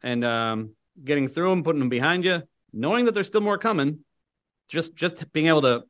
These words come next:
compartmentalize in that way is about as close as to, uh, is about as close to happiness as I personally would expect to get.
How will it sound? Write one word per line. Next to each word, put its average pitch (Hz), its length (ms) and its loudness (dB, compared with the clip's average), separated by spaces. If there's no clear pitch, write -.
compartmentalize 143 680 2
in 113 60 -4
that 110 160 -4
way 107 340 -6
is 113 100 -8
about 131 220 0
as 110 100 -6
close 156 260 2
as 110 140 -8
to, 117 220 -4
uh, 123 140 -8
is 147 120 -2
about 185 200 4
as 147 100 -2
close 185 220 0
to 147 80 -2
happiness 143 400 2
as 107 180 -8
I 135 120 -2
personally 110 400 -2
would 107 440 -6
expect 110 360 -10
to 101 80 -12
get. 87 220 -10